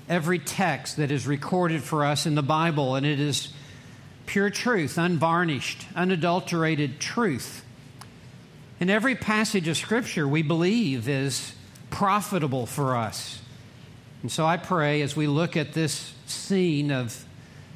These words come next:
the burial of Jacob, that you would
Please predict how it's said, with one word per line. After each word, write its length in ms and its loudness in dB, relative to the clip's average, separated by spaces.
the 60 0
burial 560 4
of 120 0
Jacob, 680 0
that 360 0
you 280 2
would 380 2